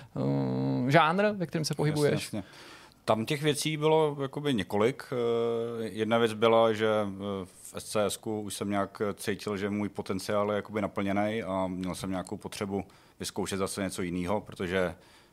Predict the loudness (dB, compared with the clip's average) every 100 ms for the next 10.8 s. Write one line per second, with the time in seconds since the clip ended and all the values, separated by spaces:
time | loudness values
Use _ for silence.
0 | _ -14 -8 -6 0 0 0 -8 -6 -4
1 | -4 -4 -6 -10 -4 -2 0 2 2 2
2 | 4 4 0 -4 _ _ _ _ -6 -4
3 | -4 -4 -4 -6 -10 -10 -12 -10 -4 -4
4 | -2 -6 -6 -8 -6 -8 -10 -10 -12 -10
5 | -6 -4 -2 -4 -4 -8 -12 _ -20 -20
6 | -18 -18 -16 -20 -20 -6 -2 -2 4 6
7 | 6 4 4 4 4 2 0 -4 -4 -4
8 | -4 -4 -6 -4 -4 -4 -6 -8 -10 -10
9 | -12 -14 -18 _ -20 -20 -20 _ -20 _
10 | -18 -16 -8 -4 0 0 2 0